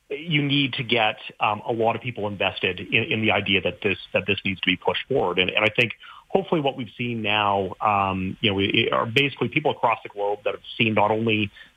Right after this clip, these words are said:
the healthcare toll, but also the economic toll when something like this happens, when we don't have a vaccine and we don't have therapeutics. And, you know, I, I'm hoping that we, we get public support,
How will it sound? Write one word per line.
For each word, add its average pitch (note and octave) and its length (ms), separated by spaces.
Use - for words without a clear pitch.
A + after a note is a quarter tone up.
the G#2 240
healthcare B2 520
toll, G#2 200
but G#2 100
also G#2+ 240
the G#2 140
economic G2 400
toll F#2 340
when A#2 200
something A#2 220
like G2 160
this G2 140
happens, G2 420
when F#2+ 140
we G2 200
don't G2+ 220
have G2+ 160
a F#2+ 60
vaccine F#2+ 400
and F#2 80
we F#2+ 80
don't F#2 160
have F2+ 160
therapeutics. F#2+ 580
And, G#2+ 380
you - 60
know, G#2+ 100
I, A2 360
I'm C3 120
hoping - 400
that A#2+ 180
we, A2+ 400
we A#2 100
get A#2 420
public B2 240
support, B2 500